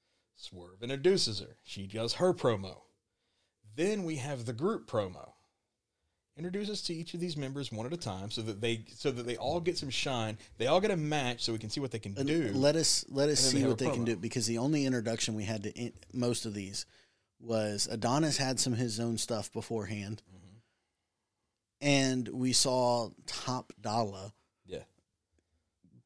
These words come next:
Speaker 2: power slam, uh, uh, Leon Ruff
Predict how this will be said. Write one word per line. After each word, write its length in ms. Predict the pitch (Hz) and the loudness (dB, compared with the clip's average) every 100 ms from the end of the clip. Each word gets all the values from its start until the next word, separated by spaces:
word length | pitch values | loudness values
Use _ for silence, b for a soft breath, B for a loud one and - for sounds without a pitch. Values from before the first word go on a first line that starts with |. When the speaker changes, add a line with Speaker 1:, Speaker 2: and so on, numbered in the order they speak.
| _ _ _ _ | _ _ _ _
Speaker 2:
power 340 | - 131 123 117 | 0 2 4 2
slam, 720 | - 117 113 110 104 101 - _ _ _ _ _ - | 2 2 2 0 -2 -6 -10 _ _ _ _ _ -6
uh, 460 | 117 110 101 90 82 117 _ _ _ _ _ _ _ _ _ _ _ _ _ - | 0 2 0 -2 -8 -14 _ _ _ _ _ _ _ _ _ _ _ _ _ -6
uh, 360 | 113 110 101 101 104 _ _ _ 120 | -4 -2 -4 -8 -14 _ _ _ -2
Leon 320 | 123 107 104 | 2 2 2
Ruff 400 | 110 - - | 0 0 -8